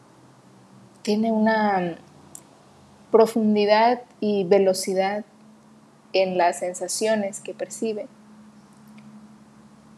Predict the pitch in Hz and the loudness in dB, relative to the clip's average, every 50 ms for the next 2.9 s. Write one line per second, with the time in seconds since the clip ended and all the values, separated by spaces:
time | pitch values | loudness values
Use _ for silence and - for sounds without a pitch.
0 | - - 220 220 233 226 - 220 196 190 196 - 202 185 - - 190 185 185 190 | -14 -4 -2 -2 -2 -2 -2 -2 -2 -2 -2 -2 -8 -12 -6 0 0 0 0 0
1 | 185 - - - 214 - - - - - - - - - - - - - - - | -4 -8 -10 -12 -16 -16 -20 -20 -20 -20 -20 -20 -20 -20 -20 -20 -20 -20 -20 -20
2 | - - - - - - - - - - 202 185 180 180 175 175 175 | -20 -20 -20 -20 -20 -20 -20 -20 -10 -8 -6 -4 -4 -2 -4 -4 -6